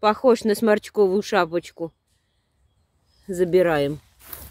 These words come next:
Забираем и идём дальше.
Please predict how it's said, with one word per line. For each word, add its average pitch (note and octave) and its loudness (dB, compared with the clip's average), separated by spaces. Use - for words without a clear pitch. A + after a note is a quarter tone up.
Забираем F#3 -2
и G#3 -4
идём G#3 0
дальше. E3 -2